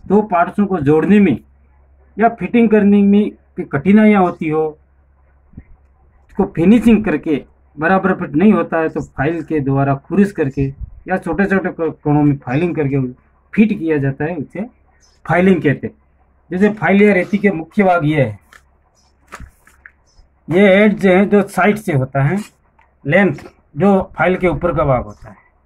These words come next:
इसी को कहते हैं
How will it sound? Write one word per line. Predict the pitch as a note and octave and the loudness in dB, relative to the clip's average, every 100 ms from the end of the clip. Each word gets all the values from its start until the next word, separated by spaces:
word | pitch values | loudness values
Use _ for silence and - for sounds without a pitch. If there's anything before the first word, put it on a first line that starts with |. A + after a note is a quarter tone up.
| _ _ _ _ _ _ _ | _ _ _ _ _ _ _
इसी | F3 C#3+ F#3+ | -8 -4 0
को | G#3 A#3+ A#3+ - _ _ _ _ _ _ _ - | 0 0 -2 -10 _ _ _ _ _ _ _ -4
कहते | F3 D3+ | -2 2
हैं | F#3 F3+ A#3 | 2 2 0